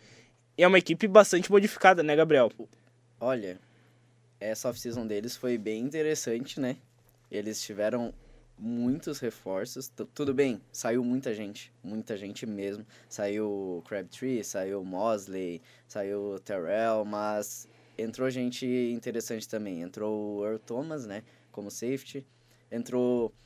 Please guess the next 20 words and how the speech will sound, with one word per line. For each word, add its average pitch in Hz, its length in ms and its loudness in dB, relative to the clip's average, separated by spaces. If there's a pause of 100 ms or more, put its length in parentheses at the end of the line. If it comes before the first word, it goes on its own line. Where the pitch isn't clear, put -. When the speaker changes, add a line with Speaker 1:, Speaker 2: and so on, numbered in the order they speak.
(120)
Speaker 2:
Mark 120 320 0
Ingram, 147 480 -2 (220)
que 110 380 -8 (340)
é 110 100 -6
um 113 220 -6
nome 113 400 -6 (100)
muito, 127 800 -2 (640)
ah, 101 760 -2
de 113 160 -4
peso. 143 480 -2 (460)
E 104 760 -6
agora 107 360 -2
tá 107 160 -4
vindo 107 360 -6
fazer 104 480 -4
o 95 60 -6
papel 101 420 -6
do 95 640 -8 (340)
Lamar 98 280 -8
Jackson. 104 360 -6